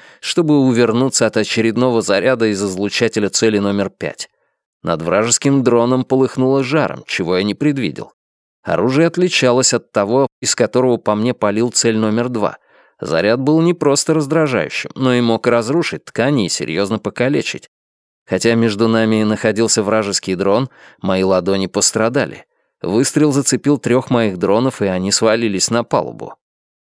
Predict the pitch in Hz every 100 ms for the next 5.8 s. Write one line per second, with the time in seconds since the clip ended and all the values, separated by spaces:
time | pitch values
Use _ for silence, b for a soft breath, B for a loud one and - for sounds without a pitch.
0 | _ _ _ _ - 98 98 82 78 80
1 | 69 - - _ b b b b - 110
2 | 120 135 127 113 113 110 143 - 120 123
3 | 113 107 120 120 110 - 147 95 65 -
4 | b b b - 101 101 117 120 113 107
5 | 104 101 104 104 98 113 - -